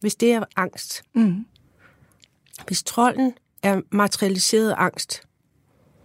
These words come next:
Speaker 1: så,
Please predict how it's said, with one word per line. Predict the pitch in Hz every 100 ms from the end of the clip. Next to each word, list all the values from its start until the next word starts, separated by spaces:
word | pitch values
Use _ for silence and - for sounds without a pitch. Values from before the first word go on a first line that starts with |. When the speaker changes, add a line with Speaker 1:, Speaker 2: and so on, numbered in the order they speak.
| _ _ _ _ _ _ _ _ _ _ _ _ _ _ _ _ - - - -
Speaker 1:
så, | - 208